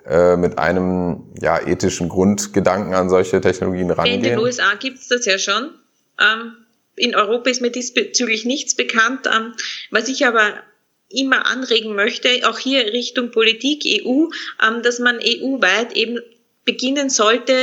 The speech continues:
Speaker 2: ähm, mehr Richtung A I zu denken und auch, wie man dem Missbrauch vorbeugen könnte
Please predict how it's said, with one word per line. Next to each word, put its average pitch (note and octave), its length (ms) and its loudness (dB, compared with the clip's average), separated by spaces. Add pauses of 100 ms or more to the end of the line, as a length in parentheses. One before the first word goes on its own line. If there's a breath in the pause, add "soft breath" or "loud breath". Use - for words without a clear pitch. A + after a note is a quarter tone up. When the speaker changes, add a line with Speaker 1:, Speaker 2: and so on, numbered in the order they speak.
(260)
Speaker 2:
ähm, A3+ 560 -4
mehr A#3 300 2
Richtung B3 260 -2
A A3+ 320 2
I G#3+ 60 -8
zu - 120 -4
denken A#3 420 -2
und A3+ 120 -2
auch, G3+ 240 -2
wie A#3 220 -2
man A#3+ 220 0
dem A3+ 180 0
Missbrauch - 760 0 (180)
vorbeugen F#3 840 2
könnte F3+ 460 -2